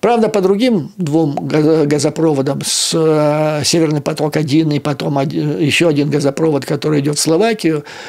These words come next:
э, газ шел беспрерывно, но один, один, э, газопровод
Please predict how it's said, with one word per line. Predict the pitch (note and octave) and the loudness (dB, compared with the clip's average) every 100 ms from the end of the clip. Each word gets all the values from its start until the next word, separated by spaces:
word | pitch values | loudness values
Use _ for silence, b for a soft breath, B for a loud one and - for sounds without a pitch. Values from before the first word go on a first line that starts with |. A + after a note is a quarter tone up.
| B B - | B B -6
э, | - - - - - | -4 -2 -4 -6 -6
газ | D#3+ E3+ F3 - - | -2 0 2 0 -2
шел | - - F3 D#3 C3+ C#3 | -2 2 2 4 0 -2
беспрерывно, | D#3 D#3 - D#3 D3 A#3+ A#3 G3 | -2 -2 0 0 0 2 2 2
но | F3 F#3+ | 4 2
один, | E3+ D3+ C4 C#4+ C#4+ _ _ _ _ - | 2 2 0 -2 -8 _ _ _ _ -2
один, | E3 D#3 A#3 C#4 G3+ D#3+ | 0 2 2 0 -2 -2
э, | D3+ D3 D3 C#3+ D3 | 0 2 2 2 0
газопровод | D3+ C#3+ D3+ F3 A3 A3+ - - | 0 0 0 0 2 0 -4 -8